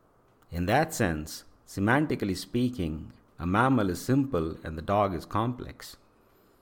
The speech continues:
So based on this, we can construct the tree of life in a new way, in which the simplest life forms are the simplest ideas,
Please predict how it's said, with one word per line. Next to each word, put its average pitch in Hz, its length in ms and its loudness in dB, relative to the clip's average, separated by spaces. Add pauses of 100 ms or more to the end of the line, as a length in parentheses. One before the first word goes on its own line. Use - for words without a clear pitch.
(2250)
So - 160 0
based 180 400 6
on 110 440 6 (1700)
this, 127 360 6
we 127 100 6
can 113 220 4
construct 110 420 4
the 120 80 4
tree 123 240 4
of 110 140 4
life 101 320 4
in 92 80 0
a 90 60 2
new 123 200 6
way, 76 360 0 (340)
in 87 160 -4
which 98 180 0
the 87 80 -6
simplest 160 720 2
life 95 320 4
forms 95 500 2
are 87 60 0
the 82 100 -4
simplest 101 500 -2
ideas, 80 720 -2